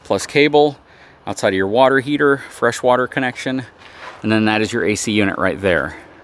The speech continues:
Yeah, I, uh, I see a lot of opportunity here. Solar panel on top, you know, make me, maybe make those little brush guards going around it.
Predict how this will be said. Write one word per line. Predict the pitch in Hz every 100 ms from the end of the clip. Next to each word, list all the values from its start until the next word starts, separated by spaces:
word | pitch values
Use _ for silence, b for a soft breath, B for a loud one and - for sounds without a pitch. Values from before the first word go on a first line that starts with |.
| B - B B B B B B B B B - -
Yeah, | 127 127 123 -
I, | - 143 147
uh, | 127 110 B B B B B -
I | 131 160
see | 139 - 160
a | 123
lot | 110 107 107 117 113 - B B B B B -
of | 107 98 92 90 - - - _ _ -
opportunity | 110 107 - 117 110 90 78
here. | 78 - - - B B B -
Solar | - 151 131 117
panel | 117 98 90
on | 85 85
top, | 101 85 76 B B
you | 104
know, | 101
make | 104 117
me, | 127 123
maybe | 120 131
make | 135 127 -
those | 113 107
little | 120 107
brush | 107 113 - - B B -
guards | 113 107 98
going | 120 110 98
around | 92 92 104 87
it. | 71